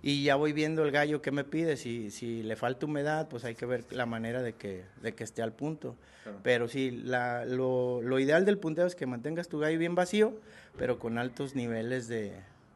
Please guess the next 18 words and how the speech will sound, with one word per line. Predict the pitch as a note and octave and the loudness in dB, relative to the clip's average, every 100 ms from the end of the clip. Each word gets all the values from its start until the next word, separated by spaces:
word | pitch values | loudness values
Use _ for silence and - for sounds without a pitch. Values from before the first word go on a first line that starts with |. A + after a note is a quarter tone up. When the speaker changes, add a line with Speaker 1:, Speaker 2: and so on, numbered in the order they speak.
| - - | -20 -10
Speaker 1:
de | A#2 A2 A2 | -2 0 0
azúcar | G2 - D3+ C#3+ A#2+ | -2 -4 -4 -4 -2
o | |
de | A2+ | -4
glucosa | G#2+ G#2 A#2 C3 C3+ | -6 -8 -6 -6 -6
o | B2 | -10
de | G#2 | -12
carbohidratos | G#2+ G#2 G#2 A2+ A#2 A#2+ | -14 -12 -12 -12 -14 -14
en | A#2 | -8
sangre. | C#3 C#3+ A#2 - - - | -6 -6 -10 -16 -20 0
Speaker 2:
Pero | C#3 C#3+ C#3+ | 10 10 12
también | C#3 C#3 D3+ | 10 8 4
tienen | C3+ D3 D3 | 4 2 2
que | C#3+ C3+ | 2 2
tener | C3+ C3 C3+ C#3 C3+ A2 - - | 2 4 6 6 4 -2 -12 -4
muy | A#2+ C3 D#3 D#3+ | 0 4 8 10
buena | D#3 D3+ | 10 6
sanidad | C#3 A2+ A2 A#2+ - | 4 2 4 4 2